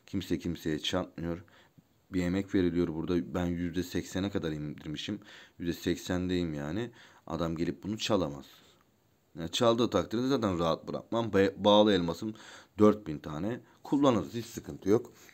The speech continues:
Evet arkadaşlar, dediğim gibi bu etkinlikler sizin serverınıza da gelecek. Bunları size önceden söyleyerek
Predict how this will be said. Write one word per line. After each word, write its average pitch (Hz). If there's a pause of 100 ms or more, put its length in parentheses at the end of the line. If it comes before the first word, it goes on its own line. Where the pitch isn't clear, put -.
(760)
Evet 120
arkadaşlar, 90
dediğim 135
gibi 82
bu 113
etkinlikler 123
sizin 120 (600)
serverınıza 107
da 123
gelecek. 95
Bunları 127
size 92
önceden 101
söyleyerek 104